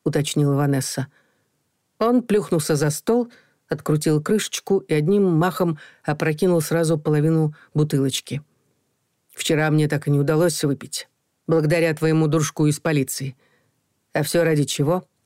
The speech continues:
Подумать только, сколько времени они тратят впустую.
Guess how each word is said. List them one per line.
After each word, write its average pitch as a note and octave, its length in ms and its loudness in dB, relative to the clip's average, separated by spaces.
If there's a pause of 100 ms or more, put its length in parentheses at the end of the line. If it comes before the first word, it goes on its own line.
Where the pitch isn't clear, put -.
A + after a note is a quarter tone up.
(580)
Подумать C#3+ 500 0
только, D3 260 -2
сколько D3 360 -2
времени F3+ 640 2
они D3+ 200 2
тратят D#3 380 -2
впустую. C#3+ 680 -6